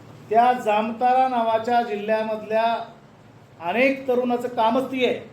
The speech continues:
की मोबाईलचे फ्रॉड करणे, वेगवेगळे प्रकारे ते लोकांचे पैसे काढण्याचा प्रयत्न करतात.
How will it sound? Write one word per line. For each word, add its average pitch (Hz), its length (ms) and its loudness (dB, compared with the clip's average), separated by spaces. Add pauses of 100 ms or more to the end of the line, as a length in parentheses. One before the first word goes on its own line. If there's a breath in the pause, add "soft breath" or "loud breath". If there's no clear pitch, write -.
(1300)
की 233 80 -8
मोबाईलचे 220 640 0
फ्रॉड 196 300 2
करणे, 160 280 -6 (1300)
वेगवेगळे 247 540 4
प्रकारे 247 720 0
ते 254 240 -2
लोकांचे 233 360 -2
पैसे 208 240 -6
काढण्याचा 196 320 -6
प्रयत्न 180 200 -12
करतात. 190 300 -14